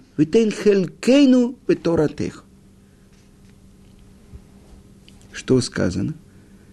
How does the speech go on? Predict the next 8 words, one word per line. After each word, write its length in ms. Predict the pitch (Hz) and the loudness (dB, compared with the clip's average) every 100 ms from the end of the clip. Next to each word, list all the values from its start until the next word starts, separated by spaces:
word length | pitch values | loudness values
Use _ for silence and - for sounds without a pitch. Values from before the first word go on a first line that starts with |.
| - - - | -20 -20 -18
«Что 220 | - 113 | -2 2
было 300 | 101 117 113 | 4 4 6
угодно 840 | 113 113 104 175 208 185 170 156 175 - - - - | 4 4 4 4 4 2 0 -2 -8 -18 -20 -20 0
перед 260 | 120 110 - - - - - | 2 2 -4 -20 -20 -10 -2
тобою, 640 | 117 101 165 175 147 - - _ _ _ - - - - - - _ | 0 2 4 4 2 -2 -12 _ _ _ -20 -20 -20 -20 -20 -20 _
Творец, 840 | - 110 110 135 190 175 - - - - | -2 0 4 4 4 0 -8 -16 -20 -20
всесильный 720 | - - 110 - 196 180 170 160 | -16 -2 -2 0 0 4 4 4
наш 440 | 151 143 139 - | 0 -2 -10 -20